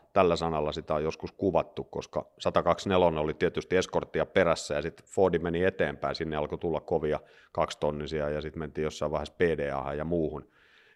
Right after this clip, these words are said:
Ja Mirafiori ei koskaan ehkä ollut sillä tavalla ihan teknisesti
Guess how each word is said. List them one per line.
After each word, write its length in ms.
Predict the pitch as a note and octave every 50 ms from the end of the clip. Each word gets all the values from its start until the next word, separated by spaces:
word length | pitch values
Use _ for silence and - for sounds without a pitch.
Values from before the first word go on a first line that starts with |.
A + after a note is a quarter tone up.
| -
Ja 60 | E2+ F2
Mirafiori 580 | G#2 A#2 A#2+ A2 - - G#2+ G2 G2 G#2+ G#2+
ei 100 | G#2+ G#2+
koskaan 640 | G#2+ - C3+ C#3 C3+ - - - - F2+ E2 E2 E2
ehkä 340 | - A2 A2+ - - - G2+
ollut 540 | G#2+ A2+ A2+ G#2 F2+ E2 D2 - - - _ _ _ _ _ _ -
sillä 260 | - A2 A2 G2+ F#2+
tavalla 300 | E2+ F#2 F2 F2 F2 F2+
ihan 260 | G2+ A2 G#2+ G#2 F#2+
teknisesti 880 | - A#2 A#2 A2+ - F#2+ E2+ F2 E2+ D#2+ - - D#2+ C#2+ - _ _ _